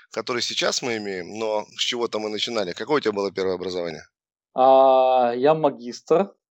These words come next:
Speaker 2: У меня специальность, э, биомедицинские технологии. То есть должен был бы развивать, обслуживать, э, всевозможные оборудования по исследованию тела,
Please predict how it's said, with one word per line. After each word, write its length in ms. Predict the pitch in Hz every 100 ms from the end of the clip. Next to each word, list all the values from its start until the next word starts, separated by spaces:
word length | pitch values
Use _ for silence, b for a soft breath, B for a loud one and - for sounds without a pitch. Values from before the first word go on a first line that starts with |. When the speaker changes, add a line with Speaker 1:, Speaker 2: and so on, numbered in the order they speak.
| _ _ _ _ _ _
Speaker 2:
У 100 | 135
меня 240 | 131 131 147
специальность, 840 | - 127 147 147 139 131 - -
э, 40 | 135 131 127 127 127 131
биомедицинские 960 | 123 127 156 143 135 123 127 143 139 127
технологии. 640 | 131 - 120 113 123 165 - _ _ _ _ _ _
То 80 | -
есть 140 | 123 127
должен 380 | 151 147 143
был 140 | 131 147
бы 320 | 135 135 127 _ _ _ -
развивать, 580 | 131 139 135 135 156 147
обслуживать, 680 | - 156 139 135 120 120 -
э, 380 | 123 120 117 117
всевозможные 920 | - 139 131 143 131 131 123 120 113 _ _ _ -
оборудования 640 | 123 143 147 127 123 117
по 260 | 131 123 120
исследованию 960 | 143 135 127 117 117 117 113 113 113 110
тела, 400 | 151 180 175